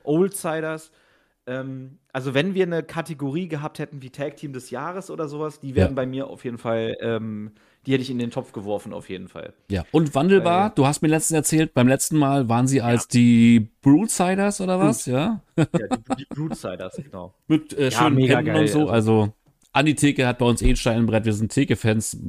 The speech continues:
Speaker 2: Ich hab, wie gesagt, drei Shirts von ihm, er ist nicht der Techniker vom Herrn, aber ich hab eine C D von ihm, ich hab drei Shirts von ihm hier, ich mag den einfach. Und ich habe öfter auch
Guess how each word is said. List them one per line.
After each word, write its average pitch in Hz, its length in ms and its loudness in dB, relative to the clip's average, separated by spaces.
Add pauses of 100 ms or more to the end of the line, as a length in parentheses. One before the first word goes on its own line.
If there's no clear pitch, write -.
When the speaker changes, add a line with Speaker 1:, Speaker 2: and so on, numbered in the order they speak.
(100)
Speaker 2:
Ich - 160 -8
hab, 120 120 -2
wie - 100 -4
gesagt, 107 200 0
drei 110 140 2
Shirts - 500 -2
von 120 280 -2
ihm, 120 180 2
er 110 80 2
ist 113 80 0
nicht 139 80 4
der 135 80 2
Techniker 139 380 -2
vom 120 160 0
Herrn, 123 200 2
aber 113 300 0 (300)
ich - 40 -10
hab 151 80 4
eine 147 80 0
C 147 140 2
D 156 140 6
von 139 160 2
ihm, 139 160 6
ich 127 60 4
hab 131 100 0
drei 131 160 2
Shirts 139 260 2
von 131 140 -2
ihm 123 160 -2
hier, 123 120 2
ich 110 120 -2
mag 117 160 2
den 123 100 -2
einfach. 110 340 -2 (220)
Und 165 240 2
ich 156 120 -4
habe 143 340 2 (440)
öfter - 420 0
auch 156 320 2